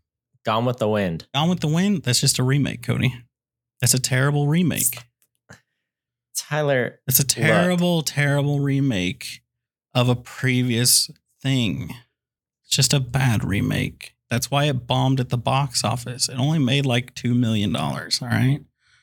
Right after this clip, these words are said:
Speaker 2: You know, they were at the, by the time that movie came out, they were like, "Please, you can get in for less than a penny, like a hay penny." A hay penny? You can get in for a hay penny, all right? Ma-,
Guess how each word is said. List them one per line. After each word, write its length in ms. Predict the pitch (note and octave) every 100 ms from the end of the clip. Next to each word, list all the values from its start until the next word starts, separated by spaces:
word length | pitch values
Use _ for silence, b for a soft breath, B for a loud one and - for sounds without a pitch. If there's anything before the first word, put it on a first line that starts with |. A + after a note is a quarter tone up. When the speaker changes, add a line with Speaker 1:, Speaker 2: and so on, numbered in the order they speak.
| _ _ _ _ _ _ _ _ _ _ _ -
Speaker 2:
You 120 | C#3
know, 200 | D3+ D#3
they 180 | C3+ D3+
were 120 | D3 C3+ -
at 160 | D3
the, 200 | E3+ -
by 240 | C3+ D3+ E3+
the 100 | D#3+
time 300 | - F#3+ G3+
that 140 | G3+
movie 240 | F#3 F3+
came 260 | F3 F3 E3+
out, 220 | F3 G3
they 80 | E3
were 80 | D#3
like, 220 | D#3 C#3 - _
"Please, 540 | - D3 D#3 B2+ - A#2+
you 280 | A#2+ C#3
can 180 | C#3 C#3+
get 180 | C3+ D3
in 160 | D#3+ D#3
for 220 | - C#3
less 320 | A#2+ B2+ B2+
than 140 | C#3+ B2+
a 60 |
penny, 480 | - A#2+ C3+ A2 C#2+
like 180 | - G#2
a 40 | F#2
hay 260 | - C#3+
penny." 460 | C3+ B2 C#3 G#2 C3+
A 20 | A#2
hay 220 | - F#3
penny? 420 | F#3+ G#3+ A#3+ - _
You 100 | -
can 60 | D3
get 120 | D#3+
in 120 | D#3+
for 120 | D3+ C#3+
a 40 |
hay 240 | B2 D3
penny, 400 | C3 C3 - - - -
all 80 | C3
right? 220 | C3+ D#3+ C3+
Ma-, 260 | B2 B2+